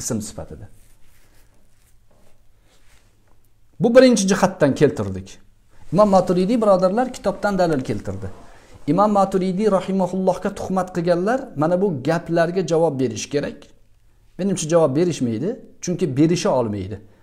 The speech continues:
Ularning qo'lida arz qiladigan haq yo'q. Ularda muhokama bor.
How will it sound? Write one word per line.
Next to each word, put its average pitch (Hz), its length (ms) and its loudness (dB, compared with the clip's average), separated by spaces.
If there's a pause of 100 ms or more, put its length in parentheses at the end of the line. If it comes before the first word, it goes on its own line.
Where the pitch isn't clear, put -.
(120)
Ularning 175 420 2 (120)
qo'lida 175 320 2 (500)
arz 208 280 4 (120)
qiladigan 185 520 2 (440)
haq 202 320 2
yo'q. 139 220 0 (1080)
Ularda 151 360 4
muhokama 165 640 4
bor. 107 140 -2